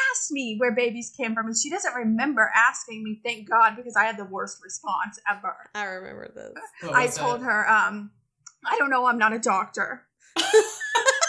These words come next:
Speaker 2: Which is just
Speaker 1: And she's
Speaker 2: classic,
Speaker 1: like, "That's what you
Speaker 2: classic
Speaker 1: said." I was
Speaker 2: Mel.
Speaker 1: like, "Yeah, I'm glad you don't remember." <laughs>
Speaker 2: <laughs> No. But, you know, the first time I went to the gynecologist, my mom went in the room with me. The guy who was my gynecologist the first time was the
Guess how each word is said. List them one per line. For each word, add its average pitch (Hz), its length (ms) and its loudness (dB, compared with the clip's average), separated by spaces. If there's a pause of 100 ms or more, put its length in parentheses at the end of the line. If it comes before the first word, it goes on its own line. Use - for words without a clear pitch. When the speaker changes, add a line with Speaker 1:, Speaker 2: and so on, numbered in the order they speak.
(960)
Speaker 2:
Which - 140 -18
is 370 240 -16
just - 240 -10
Speaker 1:
And 403 240 4
she's 453 140 0
Speaker 2:
classic, - 20 -6
Speaker 1:
like, 415 160 -2
"That's - 240 6
what 523 140 2
you 453 80 4
Speaker 2:
classic 320 240 6
Speaker 1:
said." 440 80 10
I 440 80 8
was 214 140 2
Speaker 2:
Mel. 294 120 6
Speaker 1:
like, 196 140 -2
"Yeah, 277 400 10
I'm 277 160 6
glad 302 240 6
you 339 80 -2
don't 302 140 4
remember." 339 440 2
<laughs> 392 800 8
Speaker 2:
<laughs> - 0 -
No. 220 340 4 (680)
But, 277 80 -16
you 330 120 -12
know, 330 120 -6
the 269 80 -6
first 330 340 -6
time 330 140 -6
I 285 80 -6
went 262 140 -8
to 269 100 -10
the 220 80 -4
gynecologist, 208 680 -8
my 208 120 -4
mom 208 300 -6
went 208 160 -10
in 220 160 -6
the 233 80 -6
room 190 240 -6
with 220 220 -12
me. 175 260 -10
The 247 100 0
guy 254 420 -2 (100)
who 262 180 -10
was 240 240 -4
my 220 380 2
gynecologist 214 680 -4
the 202 80 -6
first 208 380 -4
time 208 380 -4
was 208 200 -2
the 202 200 -8